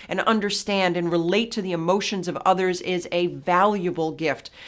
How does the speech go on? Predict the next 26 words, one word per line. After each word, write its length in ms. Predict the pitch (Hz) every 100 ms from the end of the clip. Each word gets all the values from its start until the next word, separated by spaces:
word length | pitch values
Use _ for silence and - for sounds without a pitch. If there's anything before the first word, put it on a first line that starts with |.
| -
And 160 | - 180
there 160 | 190 190
is 160 | 170
nothing 680 | 185 190 220 233 233 196 170
unbiblical 920 | - 185 190 156 175 165 165 151 151 -
about 480 | 120 143 143 139
the 120 | 156 143
idea 600 | 139 127 202 208 208 214 -
of 140 | - -
carrying 560 | - 190 208 202 196
another's 560 | 170 165 165 165 160 151
burdens, 720 | 139 143 160 165 165 170 170 - - -
emotional 720 | - 135 160 202 - 214 196 -
or 240 | 220 208
otherwise. 540 | 175 170 147 127 113 139
In 60 |
fact, 260 | 160 156 175
you 40 |
can 120 | 170
find 260 | 170 185 180
that 100 | 175
in 80 | 175
Galatians 520 | 170 170 170 170 -
six 200 | 175 -
two. 300 | - 196 - - - - - _ -
But 320 | 233 -